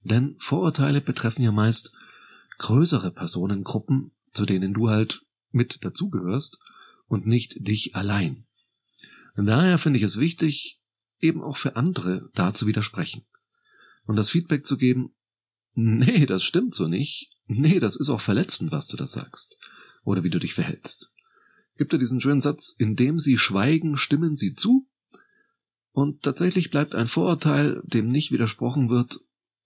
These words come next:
einfach unreflektiert bestehen. Und das sollte nicht sein. Also selbst wenn dir nichts sonderlich Gutes einfällt, Widersprich einfach bitte trotzdem den Vorurteilen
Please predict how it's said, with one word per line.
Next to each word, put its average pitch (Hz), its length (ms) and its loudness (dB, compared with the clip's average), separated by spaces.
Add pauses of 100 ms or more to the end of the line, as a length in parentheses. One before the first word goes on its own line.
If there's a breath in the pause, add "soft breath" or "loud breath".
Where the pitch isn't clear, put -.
einfach 104 400 -2
unreflektiert 101 760 -2
bestehen. 82 360 -2 (720)
Und 101 140 0
das 98 180 0 (100)
sollte 90 360 -2
nicht 73 160 -8
sein. - 220 -10 (760 soft breath)
Also 104 260 0
selbst 139 300 0
wenn 135 120 0
dir 135 80 2
nichts 135 220 0
sonderlich 123 400 0
Gutes 202 300 -4
einfällt, 139 520 -2 (440 soft breath)
Widersprich 143 600 0
einfach 107 340 0
bitte - 300 -6
trotzdem 87 600 0
den 85 140 -4
Vorurteilen - 580 -10